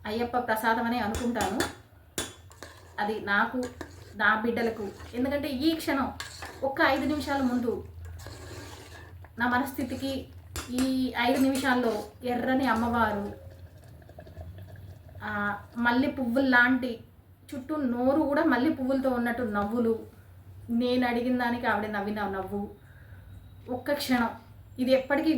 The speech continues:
గుర్తుండిపోయేలా నాకు, నా బిడ్డలకి ఖచ్చితంగా మంచి జరిగిద్దని ఆవిడ నుంచి నాకు వచ్చిన చిన్న అనుగ్రహంగా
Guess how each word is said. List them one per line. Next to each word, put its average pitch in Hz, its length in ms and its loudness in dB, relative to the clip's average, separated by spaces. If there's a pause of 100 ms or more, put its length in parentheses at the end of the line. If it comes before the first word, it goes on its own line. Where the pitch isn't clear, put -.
(100)
గుర్తుండిపోయేలా 226 840 2 (1200)
నాకు, 233 300 2
నా 240 220 2
బిడ్డలకి 220 420 -2 (180)
ఖచ్చితంగా 277 560 2 (1300)
మంచి 247 220 0
జరిగిద్దని 226 640 0 (760)
ఆవిడ 220 320 4
నుంచి 254 280 0 (600)
నాకు 240 460 4 (240)
వచ్చిన 240 280 -4 (1200)
చిన్న 277 220 0
అనుగ్రహంగా 247 760 2